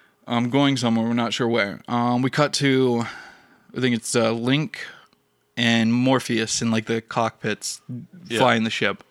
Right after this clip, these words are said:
Speaker 1: And they're trying to go to, like, broadcast level for something.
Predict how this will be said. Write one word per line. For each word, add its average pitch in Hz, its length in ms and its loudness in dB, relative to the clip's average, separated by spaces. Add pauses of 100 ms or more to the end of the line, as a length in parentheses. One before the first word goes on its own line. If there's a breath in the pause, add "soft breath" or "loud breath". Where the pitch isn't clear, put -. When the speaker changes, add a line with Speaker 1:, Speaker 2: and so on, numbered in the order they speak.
(640 loud breath)
Speaker 1:
And 139 60 0
they're 131 60 2
trying 139 180 6
to 139 60 4
go 131 120 6
to, 131 100 4
like, 120 280 -2
broadcast 117 640 2
level 98 380 -4
for 110 180 -6
something. 95 400 -8